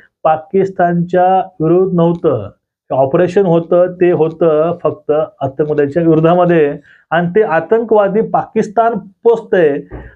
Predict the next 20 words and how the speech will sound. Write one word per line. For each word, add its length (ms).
आणि 140
या 80
धर्तीवरती 600
ते 200
आहेत 460
म्हणून 480
त्यांच्या 400
देशामध्ये, 800
त्यांच्या 400
संघटनांवर 880
हे 140
हमला 360
होता. 260
हा 80
पहिला 300
विषय. 320
आणि 220
ज्यावेळेस 760
त्या 300
ठिकाणी 760